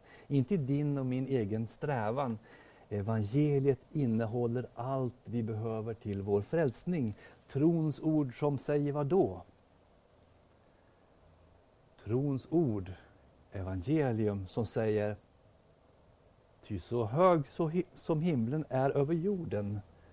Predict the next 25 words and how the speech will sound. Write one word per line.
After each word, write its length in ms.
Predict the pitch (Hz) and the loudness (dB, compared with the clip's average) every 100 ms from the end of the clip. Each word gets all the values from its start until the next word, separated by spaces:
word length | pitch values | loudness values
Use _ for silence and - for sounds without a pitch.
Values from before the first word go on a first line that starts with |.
| - - - - - - - - - | -20 -20 -20 -20 -20 -20 -20 -20 -20
så 360 | - - 190 170 | -18 2 6 8
väldig 800 | 147 156 135 113 110 127 107 101 - | 10 10 10 6 4 2 2 -2 0
är 160 | 120 | 2
hans 280 | 107 113 104 | 4 2 2
nåd 420 | 107 123 95 92 | 2 2 0 0
över 120 | 98 | -2
dem 200 | 95 101 | -2 -4
som 140 | 92 101 | -4 -8
fruktar 380 | - 110 - 113 | -8 -8 -6 -6
honom. 420 | 117 104 90 92 - - - - - | -6 -6 -6 -10 -16 -20 -20 -20 -18
Så 200 | - 165 | -4 -2
långt 420 | 139 143 147 135 | 2 0 0 -6
som 260 | - - 131 - | -8 -4 -4 0
öster 680 | 139 - - - 139 113 101 - - | -2 -2 -8 2 2 2 -6 -14 -4
är 200 | 127 107 | 0 0
från 280 | - 127 104 | 0 -2 0
väster 600 | 127 - - - 120 107 - - - - - - - | -2 -2 -6 -2 -2 -2 -10 -20 -20 -20 -20 -20 -8
låter 560 | 101 127 131 - 117 | 0 2 2 -2 -8
han 400 | 92 104 95 92 87 - - - | -6 -6 -6 -10 -14 -20 -20 -12
våra 400 | 98 110 107 101 - | -4 -2 -2 -4 -6
överträdelser 1000 | 143 107 95 95 - 120 117 104 95 92 | -6 -4 -8 -10 -10 -8 -8 -10 -8 -10
vara 540 | 87 117 90 90 104 | -6 -6 -4 -4 -6
från 440 | 104 - 120 123 98 | -8 -6 -6 -6 -8
oss." 200 | 92 - | -10 -14
Psalm 320 | - 104 104 | -6 -4 -4